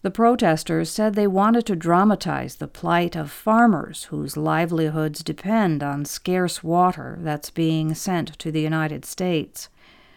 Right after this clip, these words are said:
According to the Washington Post, unrest has simmered for months over U S demands for over one hundred billion gallons of water that Mexico owes it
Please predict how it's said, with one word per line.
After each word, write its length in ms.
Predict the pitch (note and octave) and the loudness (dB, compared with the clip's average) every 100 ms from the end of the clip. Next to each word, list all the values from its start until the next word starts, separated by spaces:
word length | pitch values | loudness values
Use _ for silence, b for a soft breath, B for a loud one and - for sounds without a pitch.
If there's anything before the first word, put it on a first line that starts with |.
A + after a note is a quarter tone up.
| b | b
According 380 | G3+ B3+ C4 A#3+ | -2 2 4 4
to 100 | G#3+ | 2
the 100 | F#3 | 0
Washington 680 | F3+ G#3+ A3+ F3+ D#3 D3+ D3 | 2 2 2 -2 -4 -6 -6
Post, 480 | B3+ A3 F3 - - b b b | 0 0 0 -4 -14 b b b
unrest 580 | - A3+ A3+ A3+ A3+ - | 2 4 6 4 2 -2
has 180 | G#3+ A3 | -4 -4
simmered 480 | - B3+ A#3+ A#3 A3+ | -2 2 4 4 0
for 160 | - | 0
months 540 | G#3+ A3 G#3+ - - - _ _ | 4 4 4 0 -8 -20 _ _
over 260 | D#3+ D3+ D3+ | -6 -4 -4
U 320 | D3 F3 G3 | 0 2 4
S 220 | F#3+ F#3 | 2 0
demands 720 | - E3+ E3+ E3+ F3 G#3 A3 - | -4 0 2 2 2 2 0 -6
for 220 | _ - - | _ -6 -2
over 240 | D#3+ D#3+ | 0 0
one 300 | D#3 G3 A#3 | 2 4 4
hundred 500 | G#3 A3 G3 D#3+ D#3 | 2 0 0 -4 0
billion 420 | G3 A3+ G#3 F3 | 2 4 4 2
gallons 520 | E3 F#3 G3+ D#3 C#3+ | 2 2 2 2 -2
of 160 | D3 C#3+ | -6 -4
water 480 | E3 G3+ G#3+ D#3 D3+ B B B | 2 2 2 -2 -6 B B B
that 160 | G#3 G3 | -2 2
Mexico 800 | G3+ A3+ - A3+ G#3+ F#3 F3 - | 4 2 0 -4 0 2 2 2
owes 240 | A3+ B3 | 4 4
it 220 | E3+ - | 2 -4